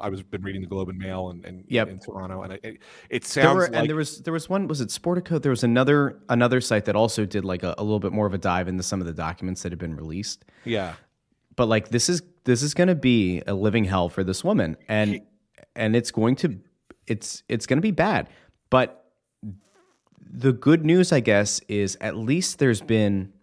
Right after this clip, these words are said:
Speaker 2: motion on it because it's been sitting out there for
Speaker 1: Yeah,
Speaker 2: so
Speaker 1: but,
Speaker 2: long.
Speaker 1: and I think that that's part of the problem here, Russ, because I, and this is one of the reasons why I, I'm not as,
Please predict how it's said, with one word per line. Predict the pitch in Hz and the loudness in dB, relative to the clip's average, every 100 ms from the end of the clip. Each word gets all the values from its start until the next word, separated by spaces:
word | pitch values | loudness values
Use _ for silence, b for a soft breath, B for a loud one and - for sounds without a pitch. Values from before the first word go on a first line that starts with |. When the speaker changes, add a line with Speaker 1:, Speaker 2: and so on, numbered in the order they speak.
| - | -6
Speaker 2:
motion | 95 95 113 - 95 | 0 2 2 0 -6
on | 69 65 | -6 -10
it | 58 - | -12 -10
because | 113 135 139 | -2 -2 -2
it's | - | -2
been | 131 | -2
sitting | - - 226 226 | -2 0 0 2
out | 90 - | -2 -6
there | - | -14
for | - - | -18 -16
Speaker 1:
Yeah, | 180 165 156 | -6 0 2
Speaker 2:
so | 117 110 110 113 - 131 | 2 2 -2 -4 -16 -2
Speaker 1:
but, | - 143 | 0 2
Speaker 2:
long. | 104 160 101 - - | 0 -4 -8 -10 -4
Speaker 1:
and | 143 | 0
I | 139 | 0
think | - 151 | -2 -6
that | 127 | -6
that's | 113 107 | -6 -6
part | - 113 | -2 -2
of | 101 | -2
the | |
problem | - 98 95 92 | -4 -4 -4 -8
here, | 90 82 | -12 -12
Russ, | - - | -14 -14
because | 104 117 110 | -10 -10 -10
I, | 104 - | -12 -12
and | 120 | -8
this | 127 | -8
is | 127 | -4
one | 123 | -2
of | 113 | -2
the | |
reasons | 107 104 101 | -6 -10 -12
why | 95 101 98 92 92 _ | -6 -4 -4 -8 -12 _
I, | 95 95 95 - | -12 -12 -14 -14
I'm | 101 | -8
not | 104 101 | -6 -4
as, | 101 98 - | -4 -6 -10